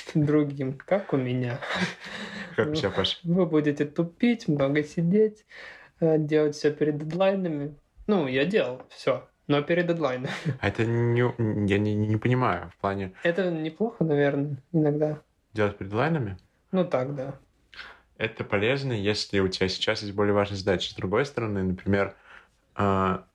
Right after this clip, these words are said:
Speaker 2: я понимаю, вот у меня дедлайн через неделю.
Speaker 1: Мгм.
Speaker 2: Если я сделаю его чуть-чуть заранее,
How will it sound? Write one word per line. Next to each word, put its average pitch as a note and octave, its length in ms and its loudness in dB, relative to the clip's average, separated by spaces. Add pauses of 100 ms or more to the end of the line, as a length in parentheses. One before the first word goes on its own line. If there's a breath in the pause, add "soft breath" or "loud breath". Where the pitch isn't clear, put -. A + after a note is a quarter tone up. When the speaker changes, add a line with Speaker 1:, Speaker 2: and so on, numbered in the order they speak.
(240)
Speaker 2:
я A#2 120 2
понимаю, A#2+ 300 0
вот A#2 100 -4
у G#2+ 40 -6
меня A2+ 140 -2
дедлайн A2 300 0
через G#2+ 240 -4
неделю. F2+ 460 0
Speaker 1:
Мгм. E3+ 380 2 (760 loud breath)
Speaker 2:
Если B2 460 0
я G#2+ 160 2
сделаю G#2 400 2
его F#2+ 120 2
чуть-чуть F#2+ 340 -4
заранее, G2 640 -2